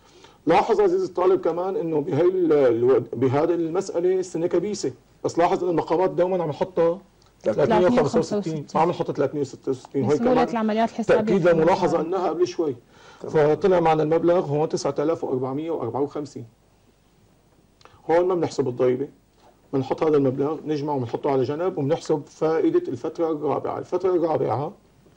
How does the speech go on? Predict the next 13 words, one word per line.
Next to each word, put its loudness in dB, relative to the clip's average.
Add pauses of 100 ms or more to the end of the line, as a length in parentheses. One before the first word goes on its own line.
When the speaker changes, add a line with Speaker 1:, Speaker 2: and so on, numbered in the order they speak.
(1000)
Speaker 1:
بالمسألة -2
تبعنا -6 (380)
تبدأ 2
من -6
تاريخ -2
واحد -4
عشرة -6 (1900)
ولغاية 2
واحد -6
وثلاثين -4
اتناش. -12 (2000)
Speaker 3:
من -18 (100)
العاشر -20